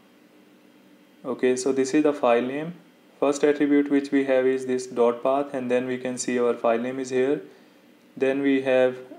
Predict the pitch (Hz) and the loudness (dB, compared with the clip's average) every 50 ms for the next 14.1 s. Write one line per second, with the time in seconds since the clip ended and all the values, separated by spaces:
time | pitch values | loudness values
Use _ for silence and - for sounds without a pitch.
0 | - - - 135 123 123 120 120 123 127 135 135 131 127 127 - 127 123 123 123 | -18 -16 -10 -4 0 2 2 2 2 2 2 2 2 0 0 -2 -4 -4 -2 -2
1 | 120 120 117 117 - 123 120 120 - 127 123 123 123 123 - - - - - _ | 0 -2 -2 -2 -2 -2 -2 -2 -2 0 0 0 -2 -4 -4 -8 -12 -20 -20 _
2 | _ _ _ - 127 123 123 - - - 123 120 120 120 123 120 117 117 120 120 | _ _ _ -2 -2 -2 -4 -6 -4 0 0 0 0 0 -2 0 0 0 0 0
3 | 123 120 120 120 - 127 123 127 147 170 - - - _ _ _ _ _ _ _ | 0 0 0 -2 -4 -6 -4 -4 -6 -8 -10 -16 -20 _ _ _ _ _ _ _
4 | _ _ _ _ - 127 123 123 123 120 120 117 117 - 123 123 - 156 156 - | _ _ _ _ -8 -6 -4 -2 -2 -2 -2 -2 -2 -4 -6 -4 -4 -6 -2 0
5 | 131 117 113 110 - - 117 113 113 110 107 - - 104 101 101 98 - - - | 0 0 0 -2 -4 -6 -6 -4 -6 -6 -8 -10 -12 -14 -14 -14 -16 -20 -20 -20
6 | - _ _ _ _ _ _ _ _ _ - - _ _ _ _ _ _ _ _ | -20 _ _ _ _ _ _ _ _ _ -20 -20 _ _ _ _ _ _ _ _
7 | _ _ _ _ _ _ _ _ - 135 139 151 165 170 165 165 - - 196 196 | _ _ _ _ _ _ _ _ -6 -2 -2 0 2 2 2 2 2 2 2 2
8 | 196 196 196 - - - - - - 143 143 147 143 143 147 147 151 160 175 175 | 2 2 -2 -4 -8 -14 -20 -16 -4 0 2 2 4 4 2 2 2 0 -2 0
9 | 160 147 147 147 147 143 147 151 143 131 127 131 135 135 131 123 123 123 127 131 | 0 2 2 2 0 -2 0 0 2 2 2 2 2 4 4 6 4 4 2 0
10 | 131 131 127 127 - - 127 120 - 123 117 117 120 131 135 131 - 139 131 127 | -2 -2 -2 -4 -6 -6 -6 -6 -4 -4 -4 -2 -2 -2 -2 -2 -2 0 2 2
11 | 139 139 139 139 139 135 135 135 131 143 131 127 127 127 123 123 123 123 123 - | 2 2 2 0 0 0 -2 -2 -2 -2 -2 -2 -4 -4 -6 -6 -6 -6 -8 -10
12 | - - - _ _ _ _ _ _ _ _ _ _ - - - - - 127 127 | -14 -18 -20 _ _ _ _ _ _ _ _ _ _ -18 -16 -10 -4 0 2 2
13 | 131 131 - 139 139 135 131 123 123 - 127 127 123 - - 127 123 131 143 165 | 2 2 0 -2 -2 0 0 -2 -2 0 -2 -2 -2 -4 -6 -6 -4 -4 -6 -6
14 | 175 | -8